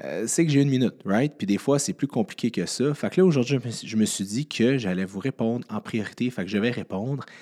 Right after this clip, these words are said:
à absolument toutes les questions de vous,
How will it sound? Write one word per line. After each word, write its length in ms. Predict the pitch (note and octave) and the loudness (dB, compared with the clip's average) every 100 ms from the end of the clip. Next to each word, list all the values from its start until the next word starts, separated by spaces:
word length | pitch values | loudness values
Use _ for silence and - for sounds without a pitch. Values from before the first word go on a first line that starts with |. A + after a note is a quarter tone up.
| - - | -20 -14
à 240 | - - | -12 -8
absolument 600 | B2+ - G2+ F#2 G2 A#2 B2 - | -8 -6 -6 -6 -8 -8 -12 -14
toutes 480 | - - G#3+ A3+ - - - | -4 4 6 4 -4 -14 2
les 280 | C3 D#3 - - - | 6 6 2 -12 0
questions 440 | D#3+ - - E3+ | 2 2 0 0
de 120 | A#2 | 0
vous, 240 | G2 D#3 | 0 0